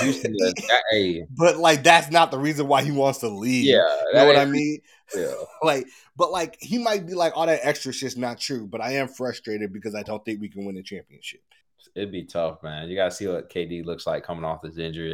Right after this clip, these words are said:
Speaker 1: again. What
Speaker 2: I
Speaker 1: you
Speaker 2: mean, he
Speaker 1: do
Speaker 2: gonna play through the season, though. Like, what do you do if y'all don't win the chip this season and you, K-, and you Harden? Do you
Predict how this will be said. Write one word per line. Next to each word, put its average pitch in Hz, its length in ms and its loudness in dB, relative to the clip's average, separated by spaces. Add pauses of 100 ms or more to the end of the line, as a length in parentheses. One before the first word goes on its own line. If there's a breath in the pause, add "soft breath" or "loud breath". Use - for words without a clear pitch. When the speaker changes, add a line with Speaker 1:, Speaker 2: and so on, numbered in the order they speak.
(120)
Speaker 1:
again. 82 560 0 (420)
What 95 200 2
Speaker 2:
I - 20 2
Speaker 1:
you 190 80 0
Speaker 2:
mean, 170 80 -2
he 214 80 0
Speaker 1:
do 233 60 -4
Speaker 2:
gonna - 140 4
play 202 160 2
through 196 140 -4
the 160 120 -2
season, 131 420 -2
though. 87 200 -10
Like, 117 260 -4
what 131 200 4
do 180 60 -6
you 175 140 -8
do 131 440 -4 (460 soft breath)
if 107 160 -12
y'all 131 200 6
don't 135 180 2
win 135 160 -4
the 120 80 -6
chip - 420 -6 (400)
this 120 260 -2
season 110 300 -6
and 95 100 -8
you, 92 140 -12
K-, 104 300 -8
and 104 260 -6
you 104 240 -4
Harden? 95 400 -6
Do 92 100 -10
you 95 380 -8